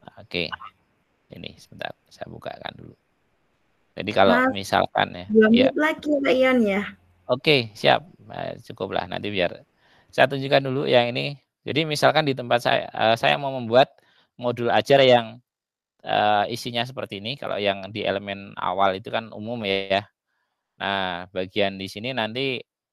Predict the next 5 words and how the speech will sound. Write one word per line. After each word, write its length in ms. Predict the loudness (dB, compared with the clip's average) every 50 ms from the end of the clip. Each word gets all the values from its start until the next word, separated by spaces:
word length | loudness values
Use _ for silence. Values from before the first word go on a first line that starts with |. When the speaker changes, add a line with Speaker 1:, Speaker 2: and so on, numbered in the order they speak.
| _ _ _
Speaker 1:
silahkan 440 | -2 2 2 2 2 2 -2 -2 -2
Bapak 260 | -4 -4 -4 -4 -6 -8 -8
Ibu 220 | -10 -12 -12 -12 -12 -14
bisa 260 | -12 -6 -4 -4 -4 -4
menyesuaikan 680 | -6 -12 -14 -14 -10 -8 -8 -6 -4 -4 -4 -4 -4